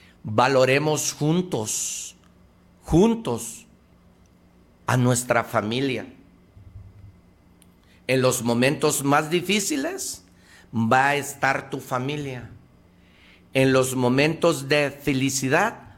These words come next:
va a estar tu familia. En los momentos de crisis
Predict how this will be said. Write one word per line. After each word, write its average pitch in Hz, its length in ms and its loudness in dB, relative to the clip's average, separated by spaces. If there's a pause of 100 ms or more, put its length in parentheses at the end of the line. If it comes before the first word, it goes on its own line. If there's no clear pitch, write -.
(120)
va 117 460 2
a - 20 -
estar 123 500 -4
tu 139 80 -4
familia. 139 580 -6 (1080)
En 139 180 4
los 139 180 2
momentos 143 720 2
de 147 240 2
crisis 233 840 0